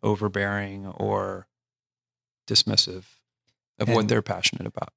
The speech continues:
Speaker 2: And I'm sure for every different, uh, job you've had, there's different, uh, expectations of you. I would, I had Zoe Friedman on, and, you know, she worked booking Letterman for several years. And, you know, she was saying that, you know, so much of it was what, what David,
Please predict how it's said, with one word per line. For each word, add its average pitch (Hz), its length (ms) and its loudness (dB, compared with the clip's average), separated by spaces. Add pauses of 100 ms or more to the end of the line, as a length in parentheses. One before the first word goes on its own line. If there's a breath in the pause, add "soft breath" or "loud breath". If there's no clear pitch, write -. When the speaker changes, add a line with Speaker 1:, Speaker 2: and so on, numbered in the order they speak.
(160)
Speaker 2:
And 120 100 2
I'm 117 80 6
sure 123 220 4
for 110 160 2
every 101 420 4
different, 87 560 2
uh, 85 280 2
job 87 300 2
you've 92 120 2
had, 82 340 -2
there's 87 220 -2
different, 90 400 0
uh, 87 260 2 (400)
expectations 90 640 0
of 85 100 0
you. 85 160 2 (600)
I 98 60 0
would, 104 120 4
I 107 60 6
had 101 160 2
Zoe 101 180 4
Friedman 95 340 2
on, 90 260 4
and, 92 140 2
you 90 60 4
know, 87 40 2
she 98 140 2
worked 92 200 2 (240)
booking 90 340 0
Letterman 90 440 4
for 82 80 -8
several 85 300 0
years. 85 360 0 (520)
And, 90 460 0
you 101 80 -2
know, 92 80 2
she - 160 2
was 90 180 -2 (360)
saying 95 240 2
that, 87 120 2
you 90 60 -4
know, 90 60 0
so 95 200 4
much 92 180 4
of - 40 -4
it 92 80 2
was 90 140 0
what, 90 180 2 (200)
what 85 140 -8
David, 85 380 0